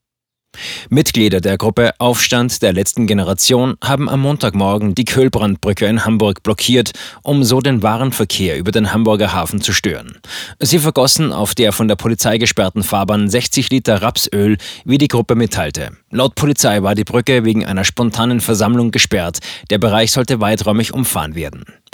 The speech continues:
Die Gruppe Aufstand der letzten Generation hatte eine Ausweitung der Proteste auf Häfen und Flughäfen angekündigt. Sie fordert ein Gesetz gegen Lebensmittelverschwendung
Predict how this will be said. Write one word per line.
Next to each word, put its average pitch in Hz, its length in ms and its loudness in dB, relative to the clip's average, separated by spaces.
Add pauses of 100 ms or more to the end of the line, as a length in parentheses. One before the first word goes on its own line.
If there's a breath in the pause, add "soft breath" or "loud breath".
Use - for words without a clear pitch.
(380 loud breath)
Die 139 60 6
Gruppe 147 440 2
Aufstand 104 440 0
der 101 80 4
letzten 104 300 0
Generation 104 680 0
hatte 139 240 0
eine 135 200 0
Ausweitung 101 540 0
der 98 100 0
Proteste 110 540 0
auf - 140 -6
Häfen 110 300 0
und 123 120 -2
Flughäfen 107 540 0
angekündigt. - 680 -6 (460 loud breath)
Sie 143 140 2
fordert 131 360 2
ein 139 160 0
Gesetz 120 380 2
gegen 120 260 2
Lebensmittelverschwendung 107 1040 0